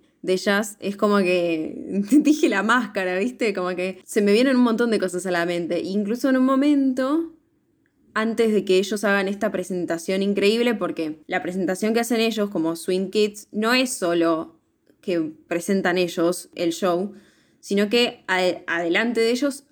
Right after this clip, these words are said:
hay otros artistas, digamos, pero que te muestran muy poquitito. Y te muestran, por ejemplo, a una chica que toca el violín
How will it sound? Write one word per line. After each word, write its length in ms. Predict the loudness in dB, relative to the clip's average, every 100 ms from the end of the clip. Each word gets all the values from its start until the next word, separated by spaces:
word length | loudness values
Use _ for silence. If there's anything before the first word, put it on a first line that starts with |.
| -6
hay 340 | -2 -2 -2 -2
otros 640 | -4 -2 -6 -8 -12 -20 -6
artistas, 680 | -4 -2 -4 -6 -8 -16 -6
digamos, 400 | -2 -2 -4 -8 -4
pero 180 | -2 0
que 140 | 0
te 100 | -2
muestran 340 | -4 -2 -2 0
muy 160 | 0
poquitito. 560 | 0 -2 -2 -4 -4 -8 -14 _ _ _ _ _ _ _
Y 100 | -4
te 140 | 0
muestran, 320 | 0 2 2 2
por 100 | 0
ejemplo, 380 | 0 0 2
a 20 | 2
una 180 | 0 -2
chica 300 | -2 0 0
que 100 | 0
toca 260 | 0 0
el 80 | 2
violín 720 | 2 2 4 4 2 -2